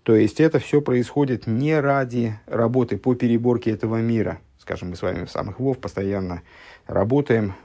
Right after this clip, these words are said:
уже на протяжении нескольких лет, работаем над пониманием ценности вот этой нижней работы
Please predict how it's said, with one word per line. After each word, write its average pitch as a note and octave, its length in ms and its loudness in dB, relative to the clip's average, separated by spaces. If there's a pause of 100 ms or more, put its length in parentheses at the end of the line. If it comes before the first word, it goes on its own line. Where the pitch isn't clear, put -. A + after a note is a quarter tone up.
уже F2 200 -10
на F2+ 100 -8
протяжении F#2 500 -4
нескольких - 420 -6
лет, D#3 200 -2 (380)
работаем D3 560 2
над B2 200 -2
пониманием A2 640 -2
ценности B2 520 -2
вот G#2 160 -4
этой G#2 200 -4
нижней G#2 480 0
работы B2 640 0